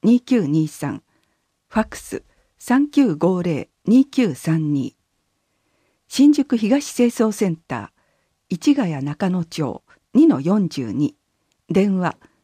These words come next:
三三五三九四七一。ファックス、三三五三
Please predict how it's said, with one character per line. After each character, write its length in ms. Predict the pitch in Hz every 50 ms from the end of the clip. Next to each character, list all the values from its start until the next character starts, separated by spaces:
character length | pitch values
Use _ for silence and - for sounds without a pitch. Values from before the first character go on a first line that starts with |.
| _
三 260 | - - 247 277 302
三 300 | - - 285 285 254 185
五 220 | 160 180 185 180 185
三 340 | - - 180 160 127 - -
九 240 | - - 254 262 262
四 280 | 262 262 254 226 165 143
七 260 | 147 143 160 160 147
一。 360 | 151 156 _ - - - - _ _ _ _ _ _ _ _ _
フ 120 | - 220
ァ 20 | 214
ッ 0 |
ク 120 | 214 -
ス、 240 | - - - - - _ _ _ _ _ _
三 280 | _ - - 233 277 294
三 260 | - - 277 254 208
五 220 | 165 165 170 175 170
三 320 | - - 170 151 - -